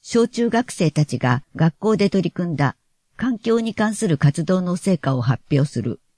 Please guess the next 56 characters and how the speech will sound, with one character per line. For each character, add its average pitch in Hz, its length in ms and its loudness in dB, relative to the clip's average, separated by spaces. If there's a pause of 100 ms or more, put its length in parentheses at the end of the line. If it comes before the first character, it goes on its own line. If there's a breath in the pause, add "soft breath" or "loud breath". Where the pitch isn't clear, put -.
(400)
杉 190 320 2
並 226 300 0
区 147 340 0
小 226 260 2
中 226 240 0
学 208 220 -2
生 127 360 -2
環 202 280 0
境 202 220 -4
サ 170 160 -4
ミ 123 140 -8
ッ - 20 -20 (120)
ト。 - 160 -8 (1300)
身 180 160 2
近 233 300 0
に 214 120 -4
あ 196 80 0
る 135 300 0
様 208 320 0
々 214 240 -2
な 151 140 -2
こ 160 120 -2
と 160 140 0
を 143 80 2
テ 185 220 2
ー - 20 -2
マ 147 100 -2
に 139 140 -2
し - 80 -10
た 135 140 0
学 139 240 0
習 180 240 -2
を 175 180 0
通 156 220 -2
じ - 160 -8
て、 - 240 -4 (680)
環 214 220 0
境 233 220 0
意 226 80 -2
識 151 240 -2
を 127 80 -2
高 156 240 2
め 185 160 0
る 123 120 -4
子 160 140 -2
ど 185 140 0
も 196 100 -6
た 160 140 -2
ち 131 160 -4
を 127 200 -4
ご 151 120 0
紹 143 200 -2
介 135 200 0
し 107 140 -12
ま 120 120 -2
す。 - 160 -12